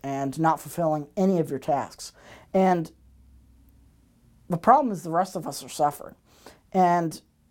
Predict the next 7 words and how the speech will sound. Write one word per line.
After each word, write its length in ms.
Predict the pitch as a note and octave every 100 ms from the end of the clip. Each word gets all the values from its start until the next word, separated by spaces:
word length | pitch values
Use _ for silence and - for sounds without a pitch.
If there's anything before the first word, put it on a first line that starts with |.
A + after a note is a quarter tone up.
| _ _ _ _ _ _ _ _ -
really 300 | A3+ B3+ B3+
what 180 | F3+ E3
happens 760 | F3+ G3+ G3+ D#3+ D3 - - _ _ -
because 300 | D3+ F3 D#3+
of 120 | D3+
that 260 | B2 A2+ - -
is 440 | D#3 D3 C#3+ -